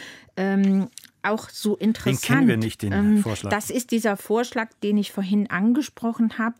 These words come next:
Speaker 1: Direktkandidatinnen und Kandidaten erst dann als Wahlkreisgewinnerinnen und Gewinner,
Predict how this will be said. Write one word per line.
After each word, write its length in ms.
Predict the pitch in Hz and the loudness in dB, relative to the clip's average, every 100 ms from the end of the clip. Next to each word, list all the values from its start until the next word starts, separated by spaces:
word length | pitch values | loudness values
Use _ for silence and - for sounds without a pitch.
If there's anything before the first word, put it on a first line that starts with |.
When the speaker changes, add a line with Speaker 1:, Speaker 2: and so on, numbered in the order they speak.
| - | -6
Speaker 1:
Direktkandidatinnen 1700 | 196 190 233 - - - - - 226 233 233 220 208 233 - 247 240 | -4 -2 -4 -6 -16 -20 -18 -8 0 2 2 0 -4 -4 -2 2 2
und 160 | 214 208 | 0 -4
Kandidaten 800 | 202 196 196 190 220 - 226 214 | -2 -2 0 -2 -4 0 0 0
erst 440 | - 202 196 - _ _ | -4 -4 -4 -8 _ _
dann 460 | 175 180 220 294 320 | -4 2 4 4 0
als 340 | - 220 226 - | -4 -4 -4 -4
Wahlkreisgewinnerinnen 1400 | 180 240 - 233 240 - 214 202 220 240 233 226 226 233 | -2 -4 -4 -4 -4 -4 -4 0 4 4 4 2 2 2
und 260 | - 208 - | 0 -4 -4
Gewinner, 440 | 214 226 233 226 | -2 2 4 2